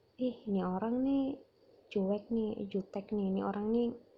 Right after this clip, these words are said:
nggak bisa berbaur nih, ini orang nih kayaknya, mm, nggak bisa diandelin atau nggak, nggak bisa disiplin." Karena kita kan nggak tahu. Nah, tapi ketika kamu bisa berbaur, bisa berkomunikasi dengan orang itu spontan aja, spontan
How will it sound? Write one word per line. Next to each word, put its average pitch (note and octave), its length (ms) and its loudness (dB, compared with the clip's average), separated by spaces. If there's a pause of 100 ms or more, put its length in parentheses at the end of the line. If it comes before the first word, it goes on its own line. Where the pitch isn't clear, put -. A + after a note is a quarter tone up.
nggak F#3 160 0
bisa F#3 160 -2
berbaur F#3 560 -2
nih, G3+ 240 -4
ini G#3+ 160 -4
orang G3+ 320 -2
nih A#3 160 2
kayaknya, G3+ 400 -2 (1400)
mm, G3 440 -2
nggak F3 120 0
bisa F#3+ 160 0
diandelin F#3 560 0
atau F3+ 240 -4
nggak, - 160 -8
nggak F#3+ 240 -2
bisa F#3 160 -8
disiplin." - 400 -10
Karena F3+ 320 -4
kita C#4+ 160 -4
kan D4+ 160 -2
nggak C4 160 -2
tahu. C4 480 -2
Nah, G3 160 -4
tapi - 160 -8
ketika A#3 400 -6
kamu G#3 240 -4
bisa G3 320 -6 (640)
berbaur, G#3 480 -2
bisa F#3+ 320 -4
berkomunikasi F#3+ 720 -4
dengan G3+ 240 -4
orang G#3+ 160 -4
itu G#3+ 160 -6
spontan G#3 640 -4
aja, F3+ 240 -4
spontan G3+ 480 -6